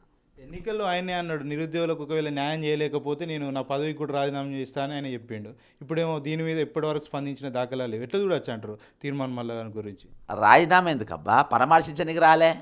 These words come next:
Speaker 1: మ్మ్.
Speaker 2: రాజీనామా చాలా దూరం ముచ్చట అది. పరామర్శించనీకి రాలే.
Speaker 1: ఎందుకు
Speaker 2: ఒక
Speaker 1: రాలే?
Speaker 2: స్టేట్మెంట్ ఇయ్యలే. అచ్చా, నువ్వు దీక్ష విరమించమనన్నా వచ్చి చె-, చెప్పేది ఉండే.
Speaker 1: మ్మ్.
Speaker 2: ఇక ఇంకోటి వస్తాడు మధ్యరాత్రి. దొంగలు ఎప్పు-, పగ-,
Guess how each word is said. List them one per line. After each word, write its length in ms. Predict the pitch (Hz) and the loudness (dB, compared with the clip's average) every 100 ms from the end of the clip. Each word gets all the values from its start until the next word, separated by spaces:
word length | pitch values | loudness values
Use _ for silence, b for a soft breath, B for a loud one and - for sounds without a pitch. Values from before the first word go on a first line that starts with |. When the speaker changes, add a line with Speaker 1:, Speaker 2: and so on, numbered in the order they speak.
| - | -10
Speaker 1:
మ్మ్. 300 | 139 127 123 120 120 _ _ _ _ - | -20 -20 -20 -20 -20 _ _ _ _ -4
Speaker 2:
రాజీనామా 480 | 98 127 147 170 165 160 | 4 6 6 6 4 4
చాలా 160 | 131 | 2
దూరం 340 | 147 117 143 160 | 4 4 4 2
ముచ్చట 260 | 165 165 | 0 0
అది. 320 | 139 104 87 - _ _ _ _ _ _ 120 | 2 2 -4 -12 _ _ _ _ _ _ 8
పరామర్శించనీకి 720 | 139 180 180 175 185 180 170 | 10 12 8 6 2 2 6
రాలే. 340 | 170 170 175 - _ | 6 6 0 -12 _
Speaker 1:
ఎందుకు 180 | 151 170 | -12 -2
Speaker 2:
ఒక 60 | 127 | 0
Speaker 1:
రాలే? 140 | 160 | 0
Speaker 2:
స్టేట్మెంట్ 460 | - 160 160 180 170 | 6 6 6 2 4
ఇయ్యలే. 260 | 170 170 170 B | 2 2 -2 B
అచ్చా, 220 | 123 - | -2 -2
నువ్వు 340 | - - - 151 | -8 -8 -2 2
దీక్ష 280 | 127 165 190 | 4 4 4
విరమించమనన్నా 760 | 147 151 180 165 180 185 185 | 6 4 2 2 6 8 8
వచ్చి 160 | 175 175 | 6 6
చె-, 280 | 151 147 160 | 4 4 2
చెప్పేది 300 | 156 160 165 | 2 2 2
ఉండే. 180 | 165 | -2
Speaker 1:
మ్మ్. 1080 | 170 - - 135 123 - - _ _ _ _ | -6 -10 -18 -20 -20 -20 -20 _ _ _ _
Speaker 2:
ఇక 60 | 120 | 0
ఇంకోటి 380 | 135 135 170 160 | 2 6 8 8
వస్తాడు 240 | 147 135 | 6 2
మధ్యరాత్రి. 500 | 113 110 123 117 - - _ _ 123 | 2 2 2 0 -8 -20 _ _ 0
దొంగలు 260 | 131 151 | 2 4
ఎప్పు-, 200 | 156 - | 2 0
పగ-, 360 | - 117 120 104 | 0 0 0 -4